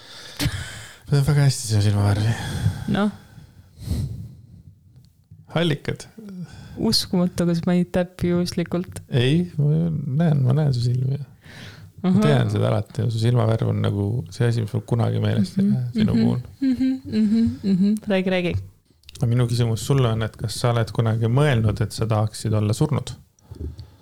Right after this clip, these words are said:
Speaker 2: Ei, vastupidi.
Speaker 1: Kas sa oled kunagi tahtnud endalt elu võtta, et elu on nii raske olnud või mõelnud selle peale?
Speaker 2: Ei. Ma, ma mäletan, kui ma olin,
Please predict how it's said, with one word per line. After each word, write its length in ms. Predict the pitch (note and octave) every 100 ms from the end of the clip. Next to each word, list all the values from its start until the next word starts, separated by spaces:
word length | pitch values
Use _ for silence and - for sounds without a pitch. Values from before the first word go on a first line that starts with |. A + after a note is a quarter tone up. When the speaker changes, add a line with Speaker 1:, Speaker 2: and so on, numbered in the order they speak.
| - - - -
Speaker 2:
Ei, 240 | F#3 E3+ - -
vastupidi. 500 | F3+ D#3 - F#3 F3 D#3+ -
Speaker 1:
Kas 220 | - -
sa 80 | B2
oled 160 | A#2 -
kunagi 300 | A#2 A2 G#2+
tahtnud 320 | A#2 A2 G#2+
endalt 240 | G#2 G#2 C3
elu 140 | B2+ G#2
võtta, 320 | G2+ - G#2
et 100 | G2+ G#2+
elu 100 | G#2
on 200 | G2+ G2+
nii 200 | G#2 G2 G2 F#2+ -
raske 320 | A2+ - A2
olnud 180 | G#2 G#2
või 80 | A2 B2
mõelnud 260 | A2 G#2
selle 240 | - G#2+ G2
peale? 240 | G2 A2 - - - -
Speaker 2:
Ei. 240 | F3 E3 C#3+ - - _ _ _ _ _ _ - - - - - - _ -
Ma, 120 | F3 E3+ E3+ E3+ E3+ F3 F3 -
ma 140 | F#3 F3+
mäletan, 380 | F#3 F3+ E3+ E3
kui 80 |
ma 80 | D#3+ D#3+
olin, 240 | D#3+ D#3+